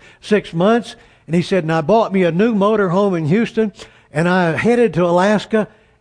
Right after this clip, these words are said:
and I got to Amarillo, and it broke down." He said, "You know," he said, "I didn't have time to sit around and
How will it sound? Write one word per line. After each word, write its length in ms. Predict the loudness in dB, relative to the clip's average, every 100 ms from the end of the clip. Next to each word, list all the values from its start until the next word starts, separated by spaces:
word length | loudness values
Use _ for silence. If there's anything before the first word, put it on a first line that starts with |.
| -6
and 140 | -2
I 120 | 0
got 300 | 0 0 0
to 120 | -2 -2
Amarillo, 560 | 0 0 2 2 0
and 220 | -2 -4
it 120 | -4 -2
broke 300 | 0 0 -2
down." 480 | -4 -4 -8 -12 -16 _ _ _ _ _ _ _ _
He 120 | -6
said, 240 | -2 -2 0
"You 140 | -2
know," 280 | 0 0 0
he 100 | -2
said, 180 | -2 -2
"I 160 | 0
didn't 240 | 0 0 0
have 300 | -2 -2 -2
time 520 | -2 0 0 -2 -2
to 100 | -4
sit 220 | -2 -2
around 380 | 0 0 0
and 80 | 0